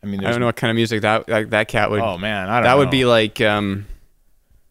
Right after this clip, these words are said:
Speaker 2: for some reason, the first thing that comes to my head is like, uh, uh, uh, f-, oh, sh-, ah, dang it, Square Pusher.
Speaker 1: Oh.
Speaker 2: I don't know why. <laughs>
Speaker 1: Uh,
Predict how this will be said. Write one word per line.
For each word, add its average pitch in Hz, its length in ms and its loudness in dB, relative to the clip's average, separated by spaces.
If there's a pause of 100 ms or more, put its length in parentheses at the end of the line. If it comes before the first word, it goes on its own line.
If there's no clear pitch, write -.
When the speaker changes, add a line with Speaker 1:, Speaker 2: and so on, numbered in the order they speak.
(1300)
Speaker 2:
for 139 80 -2
some 165 180 0
reason, 165 480 2
the 135 80 -4
first 151 200 2
thing 151 100 2
that 135 80 0
comes 135 240 2
to 143 60 -4
my 123 160 4
head 120 240 2
is 123 160 0
like, 107 340 2
uh, 98 640 4
uh, 101 540 4 (240)
uh, 110 100 -2
f-, - 220 -6
oh, 110 240 2
sh-, - 260 -10
ah, 107 320 -6 (180)
dang 143 280 -10
it, 104 80 -14 (800)
Square 143 320 2
Pusher. 113 380 0 (560)
Speaker 1:
Oh. 214 420 4
Speaker 2:
I 143 100 4
don't 151 100 4
know 151 100 6
why. 156 380 6
<laughs> 294 480 2 (460)
Speaker 1:
Uh, 254 320 2